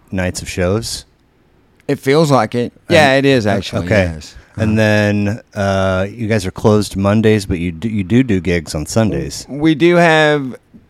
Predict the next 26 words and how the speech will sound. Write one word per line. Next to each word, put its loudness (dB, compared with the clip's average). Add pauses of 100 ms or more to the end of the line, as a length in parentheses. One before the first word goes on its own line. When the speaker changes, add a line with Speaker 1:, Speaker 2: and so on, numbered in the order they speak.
Speaker 2:
gigs 0
on 4
Sundays. 2
We've 0
been 2
known 2
to 2
have 2
shows 0
on 0
Mondays. 0
If, -2
like, -2
a -2
touring 4
act 0
is -8
coming -4
through, -2
Speaker 1:
Sure. 2
Speaker 2:
we 0
will -6
be -8
open. -6
But -6
most, 0